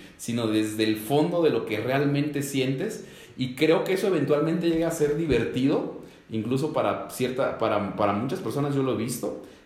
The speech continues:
eh, porque la gente se identifica, tú puedes decir crudamente las, la, la emoción o la, o el sentimiento que produce algo, y eso, en mi opinión, yo le, yo le he visto algo, algo de ventaja,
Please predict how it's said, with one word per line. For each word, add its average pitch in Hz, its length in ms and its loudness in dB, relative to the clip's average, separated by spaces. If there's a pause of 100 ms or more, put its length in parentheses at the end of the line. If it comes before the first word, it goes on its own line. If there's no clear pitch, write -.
(100)
eh, 110 300 2
porque 123 240 -2
la 117 100 2
gente 147 260 0
se 165 160 0
identifica, 135 580 0
tú 156 120 -4
puedes 185 180 0
decir 156 300 -2
crudamente 165 640 2
las, - 280 -4
la, 113 180 0
la 104 160 0
emoción 139 640 -2
o 120 100 0
la, 107 260 0
o 113 100 4
el 107 100 -4
sentimiento 127 880 0
que 120 80 -4
produce 120 440 -2
algo, 139 400 0 (400)
y 107 160 0
eso, 151 300 0
en 131 200 2
mi 135 120 4
opinión, 135 480 0
yo 139 120 0
le, 120 440 -2
yo 123 180 0
le 127 220 0
he - 20 -2
visto 113 460 -2
algo, 104 320 0
algo 107 260 2
de 101 80 0
ventaja, 90 560 -4